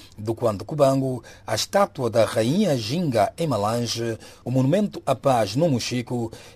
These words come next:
e a Praça da República, onde se localiza o Memorial Agostinho Neto, no mausoléu da capital angolana. Phil Nelo, Canal África,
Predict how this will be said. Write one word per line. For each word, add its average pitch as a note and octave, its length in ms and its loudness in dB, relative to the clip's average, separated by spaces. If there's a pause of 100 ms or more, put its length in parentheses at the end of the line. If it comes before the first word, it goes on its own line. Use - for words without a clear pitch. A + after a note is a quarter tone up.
(100)
e A#2 100 0
a B2 60 6
Praça E3+ 440 0
da B2 100 -4
República, A2+ 800 -2 (260)
onde B2 320 2
se G#2+ 180 -4
localiza C3 680 0
o A2+ 60 0
Memorial A#2+ 600 2
Agostinho A#2 500 -4
Neto, G#2 520 -6 (260)
no G#2+ 140 -4
mausoléu A#2+ 760 0 (320)
da - 120 -4
capital G2+ 800 2
angolana. F2 720 -4 (320)
Phil B2 320 0
Nelo, F#2+ 460 -6 (280)
Canal C4 320 6
África, A2+ 1040 4